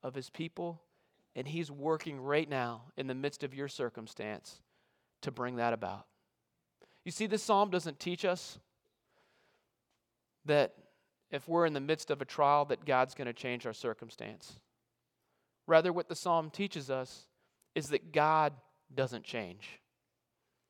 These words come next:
And when sorrows like sea billows roll,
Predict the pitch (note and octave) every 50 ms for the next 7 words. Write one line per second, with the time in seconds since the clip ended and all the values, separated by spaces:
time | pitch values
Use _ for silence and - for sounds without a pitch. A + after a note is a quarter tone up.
0 | _ _ _ _ _ _ _ _ _ _ _ - - A#2+ C3+ B2 A#2+ B2+ - -
1 | D#3 D3+ D#3 E3 E3 E3 E3+ E3+ E3 - - C#3+ C#3 C3 C#3 - C3 C#3+ E3 D3+
2 | C#3+ D#3 D3 C#3 C3+ C3 B2 B2+ C3+ C3 C3+ C3+ C3+ C3+ C3 B2+ B2+